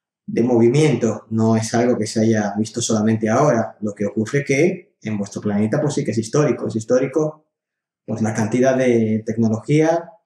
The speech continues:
que tenéis, recursos en sanidad, y aún con toda la tecnología que tenéis, que miráis al espacio, todavía sois incapaces de,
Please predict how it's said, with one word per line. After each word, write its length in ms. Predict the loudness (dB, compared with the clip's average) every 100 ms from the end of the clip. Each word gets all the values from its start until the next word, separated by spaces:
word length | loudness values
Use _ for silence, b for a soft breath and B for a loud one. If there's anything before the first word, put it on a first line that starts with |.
| _
que 100 | -12
tenéis, 640 | -2 0 2 0 -2 -10 _ _ _ _ -6
recursos 460 | -4 -2 -2 -2
en 100 | -2
sanidad, 540 | 0 0 2 2 0 -8 -20 _ _ _ _ _ _ _ -4
y 100 | 0
aún 200 | 0 0
con 120 | 0
toda 280 | 2 2 2
la 40 |
tecnología 460 | 0 0 0 0 -2
que 80 |
tenéis, 580 | 0 2 2 0 -4 _ _ _ -20 -20 _ _
que 580 | -2 2 4 4 4 2 2
miráis 500 | 2 4 4 2 0
al 80 |
espacio, 800 | -2 0 0 0 -2 -6 -6 _ _ _ _ _ _ _ _ _ _ _ _ _
todavía 340 | 0 2 2 2
sois 240 | 2 0
incapaces 580 | 0 0 0 0 0 2
de, 560 | 4 4 2 -2 -8